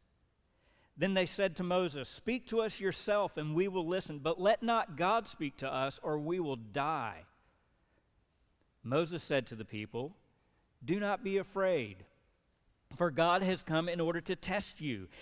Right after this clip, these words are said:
and in order that the fear of him may remain with you so that you may not sin.' So the people stood at a distance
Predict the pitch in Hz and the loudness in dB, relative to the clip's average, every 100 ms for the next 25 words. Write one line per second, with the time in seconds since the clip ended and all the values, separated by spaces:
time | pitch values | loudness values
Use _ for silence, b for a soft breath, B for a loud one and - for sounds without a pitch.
0 | B - 175 170 180 202 185 180 175 160 | B -2 0 2 2 2 2 0 -2 -8
1 | - 214 220 170 160 147 160 160 147 147 | -2 2 2 2 -2 -2 -2 -2 -2 0
2 | 147 185 208 180 - 147 151 - 185 185 | 0 0 0 -4 -4 -6 -6 -4 -2 0
3 | 185 185 - 175 170 165 165 170 165 170 | 0 -2 -2 -6 -2 0 0 0 -2 -2
4 | - - 160 147 107 98 - _ _ _ | -6 -4 -2 -2 -4 -8 -18 _ _ _
5 | _ _ _ _ _ _ _ b b b | _ _ _ _ _ _ _ b b b
6 | b - 156 139 - 185 175 151 - - | b -6 -2 -2 -2 -4 -2 -6 -6 -4
7 | 175 165 139 117 131 175 - 113 120 - | 0 0 -2 -4 -4 -4 -4 -8 -10 -14
8 | - | -20